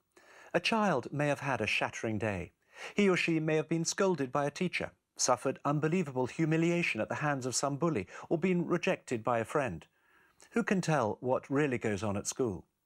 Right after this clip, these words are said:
Asking a child what happened at school on a given day will usually elicit the answer, 'Nothing.' And yet,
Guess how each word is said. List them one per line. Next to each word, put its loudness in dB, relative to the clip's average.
Asking 0
a -4
child 0
what -2
happened -2
at -8
school 0
on 0
a -2
given -2
day 0
will 2
usually 0
elicit 0
the -2
answer, -2
'Nothing.' -6
And 2
yet, 0